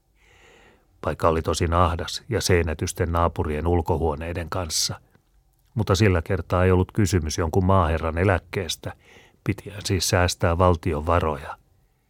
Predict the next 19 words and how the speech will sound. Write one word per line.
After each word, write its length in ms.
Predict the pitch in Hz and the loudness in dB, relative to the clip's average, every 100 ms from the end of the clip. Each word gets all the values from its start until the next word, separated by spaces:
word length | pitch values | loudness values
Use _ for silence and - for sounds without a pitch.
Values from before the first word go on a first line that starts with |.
| _ _ _ _ _ _ _ _ | _ _ _ _ _ _ _ _
Talossa 400 | - 80 76 - | -2 -2 0 -2
toimitettiin 640 | - 82 76 82 - - 80 | 0 -2 -2 -8 -6 -4 0
kerran 400 | 98 85 80 76 | 2 2 0 -4
perusteellisia 800 | - 85 80 - 95 87 - 95 | 0 2 0 -4 -6 -6 -4 -2
muutostöitä 880 | 85 92 87 78 - - 78 - 92 _ _ _ - | 0 0 0 -4 -8 -8 -8 -8 -12 _ _ _ -4
ja 60 | 110 | 2
toisen 300 | 101 87 82 | 4 4 4
kerran 280 | 92 85 90 | 2 4 4
vähemmän 420 | 87 90 80 76 | 4 2 0 -4
perusteellisia. 1040 | 87 76 - - 85 78 - 107 - - _ _ _ _ _ _ _ - | -4 -4 -8 -8 -8 -8 -6 -6 -6 -12 _ _ _ _ _ _ _ -4
Ja 60 | |
kun 160 | 104 92 | 2 4
nämä 240 | 92 87 | 6 4
summat 460 | 80 107 90 80 - | 2 2 2 0 -4
lisättiin 520 | 90 - 78 - 87 | -4 -4 -4 -4 0
ostohintaan, 840 | 92 - 95 78 80 - 90 82 - _ _ _ - | 0 0 -4 -4 -8 -8 -10 -10 -14 _ _ _ -6
oli 160 | 92 82 | -4 0
samalla 400 | 92 87 80 73 | 2 2 0 0
rahamäärällä, 880 | 95 90 82 80 76 73 73 73 | 2 2 2 0 -6 -6 -8 -10